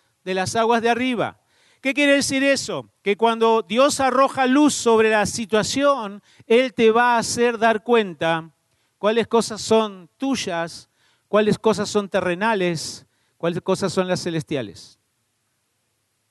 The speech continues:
Le voy a decir algo que usted tendría que repetir todos los días. "Si no es de Dios, no lo quiero".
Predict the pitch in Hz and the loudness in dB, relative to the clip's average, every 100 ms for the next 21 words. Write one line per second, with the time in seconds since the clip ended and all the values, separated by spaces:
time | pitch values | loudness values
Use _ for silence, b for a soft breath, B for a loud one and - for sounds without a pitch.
0 | _ _ _ _ _ _ _ _ _ _ | _ _ _ _ _ _ _ _ _ _
1 | _ _ _ _ _ _ _ _ _ _ | _ _ _ _ _ _ _ _ _ _
2 | _ _ - 180 226 226 233 220 233 233 | _ _ -4 2 4 2 0 2 4 2
3 | 208 190 - 208 202 214 220 214 180 185 | 4 2 2 0 0 2 2 2 0 0
4 | 180 175 170 208 175 208 196 180 165 165 | 0 -2 -2 -4 0 0 0 -2 -4 -4
5 | 143 120 - - _ _ _ - - 185 | -6 -8 -12 -16 _ _ _ -14 -10 -8
6 | 180 214 262 233 233 208 214 226 220 - | -2 0 0 0 0 2 2 2 -2 -12
7 | _ - 170 185 196 175 147 127 110 | _ -16 -4 -2 0 -2 -4 -8 -10